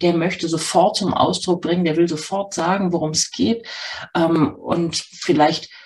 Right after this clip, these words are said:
lässt er sich auch nicht den Mund verbieten, ist nicht sonderlich diplomatisch, der plautzt sozusagen direkt in den Raum mit seiner Botschaft,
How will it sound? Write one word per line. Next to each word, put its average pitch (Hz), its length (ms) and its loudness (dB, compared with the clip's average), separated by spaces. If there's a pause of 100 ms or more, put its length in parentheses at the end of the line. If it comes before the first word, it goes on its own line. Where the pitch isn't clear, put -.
(200)
lässt 156 280 2
er 196 60 -2
sich 175 200 0
auch 180 100 0
nicht 165 180 -10
den 156 100 -6
Mund 202 240 -4
verbieten, 180 380 -4
ist - 180 -2
nicht 220 200 -2
sonderlich 175 420 0
diplomatisch, 165 1120 -2
der - 80 2
plautzt 160 680 2
sozusagen 190 680 2
direkt 165 420 0
in 180 100 2
den 160 160 0
Raum 165 400 0
mit 185 140 -6
seiner 170 260 -2
Botschaft, 180 640 -2